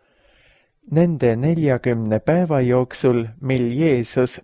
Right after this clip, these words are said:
pärast oma ülestõusmist oma õpilastele ilmus, ta muuhulgas ka einestas koos nendega. Ühel sellisel lähedase osaduse hetkel rääkis ta oma jüngritele ka Püha Vaimu ristimisest,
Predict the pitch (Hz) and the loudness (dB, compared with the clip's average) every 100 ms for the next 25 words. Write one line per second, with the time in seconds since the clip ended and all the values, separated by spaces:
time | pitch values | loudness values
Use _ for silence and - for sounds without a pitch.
0 | - 160 135 - - 123 110 113 160 147 | -2 0 0 -2 -2 -2 0 0 0 -2
1 | - - 131 123 120 127 127 127 - - | -4 -2 0 0 -2 -4 -4 -4 -6 -2
2 | 147 123 117 160 - 131 117 113 - 120 | 0 2 2 0 -2 -2 0 -2 -2 -2
3 | 107 107 135 190 147 139 143 - - _ | 0 0 0 -2 -2 -2 -4 -6 -14 _
4 | - 123 143 151 139 151 151 151 - 160 | -2 0 0 -2 0 0 0 -2 -2 -2
5 | 156 - 180 120 107 - 110 - 123 117 | -2 0 0 -2 -4 -6 -6 -2 0 0
6 | - 123 110 104 - 101 - _ _ _ | 0 -4 -4 -4 -4 -6 -8 _ _ _
7 | _ _ - - _ _ 170 165 160 151 | _ _ -20 -20 _ _ -2 0 0 -2
8 | 147 156 151 131 - 135 123 - 147 156 | 0 0 2 0 0 0 0 -2 -2 0
9 | 139 - 123 - 117 135 - 143 - 120 | -2 -2 -2 0 0 0 0 -2 -2 -2
10 | - 110 135 170 - - 127 123 - 147 | 0 0 0 -4 -4 0 0 0 -4 0
11 | 156 139 - 131 - 120 113 113 113 113 | 0 -2 -2 -4 -2 -2 0 0 -2 0
12 | 156 147 113 127 - - 120 117 - - | -2 -4 -2 -2 -2 -2 0 0 -2 -4
13 | 120 160 151 131 113 120 123 110 101 151 | -2 -2 -2 -2 -2 0 0 -2 -2 -2
14 | 185 - 143 139 143 143 - - | -4 -6 -4 -4 -2 -2 -4 -14